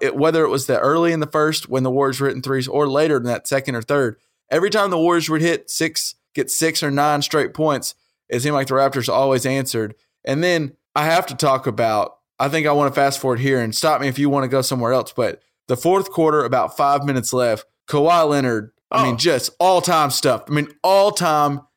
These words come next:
Speaker 1: Michael Jordan, M J, or Magic. I mean, put 'em at, at, on the Mount Rushmore things. You're looking back at this as, like, a career-defining moment. It was amazing. What were
Speaker 2: Be
Speaker 1: your
Speaker 2: honest,
Speaker 1: thoughts watching
Speaker 2: Kev.
Speaker 1: that?
Speaker 2: Were, were you on? Uh, d-, but you have to,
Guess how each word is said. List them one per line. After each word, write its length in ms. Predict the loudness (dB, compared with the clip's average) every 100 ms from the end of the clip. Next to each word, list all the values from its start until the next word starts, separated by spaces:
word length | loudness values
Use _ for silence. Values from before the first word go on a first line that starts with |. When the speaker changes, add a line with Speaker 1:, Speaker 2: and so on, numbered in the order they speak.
| -4
Speaker 1:
Michael 380 | 0 0 2
Jordan, 640 | 0 2 4 4 0 -4 -6 _ _
M 240 | -2 -2 -4
J, 140 | -6 0
or 240 | 0 0 0
Magic. 640 | 0 0 0 0 0 0 -2
I 20 |
mean, 120 | -2
put 180 | 2 2
'em 100 | 2 0
at, 260 | 0 0
at, 180 | -4 -2
on 160 | 0 0
the 60 | 0
Mount 260 | 2 2
Rushmore 380 | 2 0 0 -2
things. 280 | 0 -2 0
You're 120 | 2
looking 280 | 2 2 0
back 180 | 0 -2
at 60 | -2
this 200 | -2 -2
as, 80 |
like, 240 | -2 -2 -2
a 60 |
career-defining 760 | -8 -4 -2 0 0 -2 -2 -2
moment. 320 | -4 -4 -2
It 80 | 0
was 200 | 0 -2 _
amazing. 760 | 2 2 0 0 -2 -6 -12 -18 _
What 120 | 0
were 40 | 2
Speaker 2:
Be 40 |
Speaker 1:
your 80 | 2
Speaker 2:
honest, 280 | 2 0 0
Speaker 1:
thoughts 0 |
watching 260 | 0 0 0
Speaker 2:
Kev. 40 |
Speaker 1:
that? 200 | -4 -6
Speaker 2:
Were, 240 | -2 -2 -2
were 140 | -4 -2
you 340 | -2 -2 -2 -2
on? 240 | 0 -2 -4
Uh, 80 | -6
d-, 200 | -6 -6
but 220 | -4 -2
you 120 | 0
have 140 | -2
to, 120 | -6